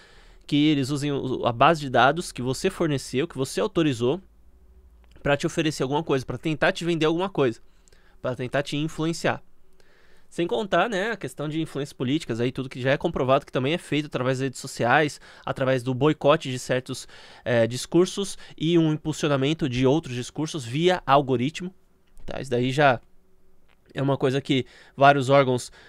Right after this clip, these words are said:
é, de respeito já afirmaram que acontece nas redes sociais. Então as redes sociais não são imparciais, elas de fato favorecem certas ideias, certos ideais, certos movimentos. Isso daí é um fato e não uma suposição.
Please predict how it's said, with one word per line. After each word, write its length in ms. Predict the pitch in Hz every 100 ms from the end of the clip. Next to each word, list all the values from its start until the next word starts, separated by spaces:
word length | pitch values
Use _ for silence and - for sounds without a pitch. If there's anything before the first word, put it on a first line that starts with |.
| -
é, 220 | 120 117
de 100 | 117
respeito 460 | 127 135 - 127 131
já 480 | 117 131 127 117 117 - -
afirmaram 540 | 135 - 131 139 170
que 80 | 156
acontece 560 | 139 135 120 143 -
nas 200 | 127 139
redes 180 | 127 113
sociais. 580 | 139 - 120 117 135 165
Então 140 | 123
as 80 | 127
redes 160 | 127 -
sociais 280 | 135 127 127
não 140 | 160
são 180 | 160 139
imparciais, 640 | 139 120 - 113 127 139
elas 320 | 131 123 - - - -
de 100 | 120
fato 460 | 143 135 147 120 - - -
favorecem 640 | 147 131 131 131 156 151
certas 400 | - 120 - 113
ideias, 360 | 113 127 139 -
certos 260 | 120 -
ideais, 720 | 120 120 117 135 139 143 - -
certos 480 | - 131 127 -
movimentos. 800 | 170 127 120 120 123 143 - - -
Isso 140 | -
daí 320 | 123 127 139
é 200 | - 143 -
um 220 | 151 196
fato 720 | - - 226 147 - 185 185
e 60 | 135
não 160 | 123 123
uma 140 | 135
suposição. 640 | - 131 117 123 117 120